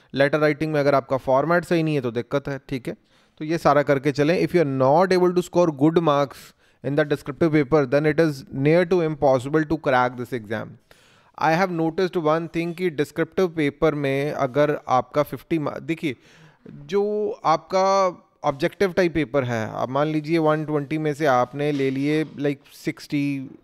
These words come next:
से, सिक्सटी, सिक्सटी फ़ाइव marks, which is actually a very good marks। पचास साठ नंबर आपने ले लिए, which it's a good mark। अभी ये वाले पचास में से अगर you are able to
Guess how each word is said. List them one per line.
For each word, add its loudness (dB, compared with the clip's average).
से, 0
सिक्सटी, -8
सिक्सटी -8
फ़ाइव -2
marks, 0
which -6
is -4
actually -2
a -2
very -2
good -4
marks। -12
पचास 0
साठ 2
नंबर 0
आपने 0
ले -2
लिए, 0
which -6
it's -4
a 0
good 0
mark। -2
अभी -2
ये 0
वाले 2
पचास 0
में -2
से -2
अगर 0
you -4
are 2
able 0
to -2